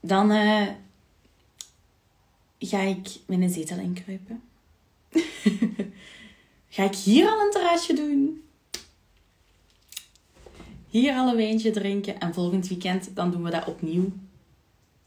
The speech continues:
Ik kom nog eens af naar Knokke. Altijd welkom. Altijd welkom. Jullie kunnen de productjes altijd kopen. Ehm, dus ik, ja, ik ben alleen maar Bernadette.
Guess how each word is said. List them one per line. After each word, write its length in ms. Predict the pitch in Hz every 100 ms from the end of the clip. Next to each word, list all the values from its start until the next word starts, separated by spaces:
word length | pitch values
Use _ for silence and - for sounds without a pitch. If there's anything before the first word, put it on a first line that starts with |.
| _ - - -
Ik 140 | 185
kom 140 | 202 190
nog 120 | 180
eens 100 | 180
af 180 | 175 185
naar 140 | 175
Knokke. 340 | 165 147 - - -
Altijd 880 | 202 208 208 208 202 190 175 175 - -
welkom. 560 | 143 - - - 139 - - -
Altijd 320 | 170 175 -
welkom. 400 | - - - - - - - - -
Jullie 180 | 226 214
kunnen 200 | 254 240
de 80 | 226
productjes 380 | 247 254 247 -
altijd 360 | 214 240 240
kopen. 640 | - 247 247 254 254 254 - _ _ _ _ - - - -
Ehm, 680 | - 170 170 170 165 165 160 - -
dus 200 | 175 170
ik, 60 | 175
ja, 200 | 151 -
ik 80 | 165
ben 120 | 160
alleen 180 | 147 151
maar 140 | 156
Bernadette. 520 | 156 165 180 359 -